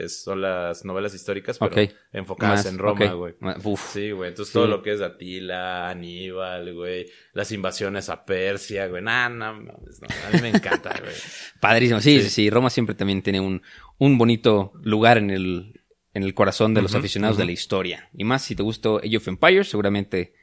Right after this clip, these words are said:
Speaker 1: Sí.
Speaker 2: <laughs> también te encantan
Speaker 1: Sí,
Speaker 2: los
Speaker 1: también te encantan
Speaker 2: romanos.
Speaker 1: los romanos.
Speaker 2: Entonces
Speaker 1: Hay, hay un juego muy bueno que se llama Imperium también, que
Speaker 2: Sí,
Speaker 1: es de,
Speaker 2: sí,
Speaker 1: de
Speaker 2: el de to-,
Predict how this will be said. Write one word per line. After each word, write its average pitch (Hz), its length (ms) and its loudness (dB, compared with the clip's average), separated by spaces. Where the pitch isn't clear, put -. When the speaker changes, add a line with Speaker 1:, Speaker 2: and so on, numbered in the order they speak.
Speaker 1:
Sí. 95 260 -2
Speaker 2:
<laughs> 87 60 -8
también 110 360 4
te 104 60 0
encantan 104 400 2
Speaker 1:
Sí, 107 100 4
Speaker 2:
los 98 100 0
Speaker 1:
también - 0 -
te 90 200 -2
encantan 101 220 0
Speaker 2:
romanos. 95 120 -2
Speaker 1:
los 87 220 -6
romanos. 85 480 -12
Speaker 2:
Entonces 107 640 0
Speaker 1:
Hay, 101 160 0
hay 117 120 4
un 123 60 2
juego 131 220 4
muy 120 160 -2
bueno 113 240 -2
que - 80 -12
se 110 80 -4
llama 107 100 -4
Imperium 95 640 -4
también, 90 300 -8
que - 40 -10
Speaker 2:
Sí, 170 180 8
Speaker 1:
es 196 40 2
de, 92 160 2
Speaker 2:
sí, - 80 0
Speaker 1:
de - 140 -2
Speaker 2:
el 110 180 0
de 110 100 6
to-, 98 40 -2